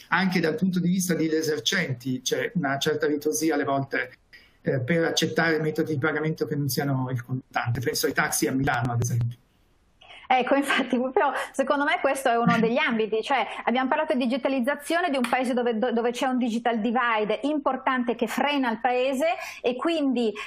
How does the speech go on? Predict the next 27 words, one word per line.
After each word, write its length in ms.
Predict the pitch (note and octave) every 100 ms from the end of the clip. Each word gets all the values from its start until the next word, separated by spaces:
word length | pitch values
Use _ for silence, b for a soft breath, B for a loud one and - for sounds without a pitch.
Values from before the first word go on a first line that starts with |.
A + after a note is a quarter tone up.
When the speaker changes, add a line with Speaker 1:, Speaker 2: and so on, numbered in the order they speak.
| B
Speaker 2:
eh, 160 | A3+
se 180 | A#3 C#4+
noi 220 | C#4 D4+
ci 100 | C4+
muoviamo 420 | C4+ C4+ D4 C4+ A#3+
in 60 |
maniera 520 | A#3 B3+ C4+ A#3+ - -
troppo 460 | D#4+ D#4 D#4 -
accelerata 920 | B3+ C4+ B3 B3+ C4 C#4 B3 B3 A3 -
per 200 | G#3+ G#3+
quanto 260 | A#3+ A#3+
riguarda 640 | A#3 A3+ C4+ B3 A3 G3 F#3+ B B
la, 640 | G3+ A3 A#3+ A#3 A#3 G#3
eh, 60 | A3
diminuzione 500 | A3 A3 A3+ A3+ C#4
della 160 | C#4 B3+
circolazione 520 | C4+ C4+ C4 C4+ C4
del 100 | B3
contante 800 | C4 C4 C#4+ C4+ A#3 A3 G3 F#3 B B
e, 480 | B3+ C#4 C#4 B3+ G#3+
eh, 520 | G#3+ G#3+ G3+ G3 G3
l'im-, 440 | G3 G#3+ A#3 A3 A3
l'imposizione 1000 | G#3+ A3 A3 G#3+ A#3+ - F#4+ C4+ A3 G3
di 140 | A#3
pagamenti 480 | A#3+ G#3+ A#3+ C#4 A#3+
digitali 460 | A3 A3 C#4+ B3
diffusi 640 | G#3 A#3 - D4 A#3 G#3 F#4+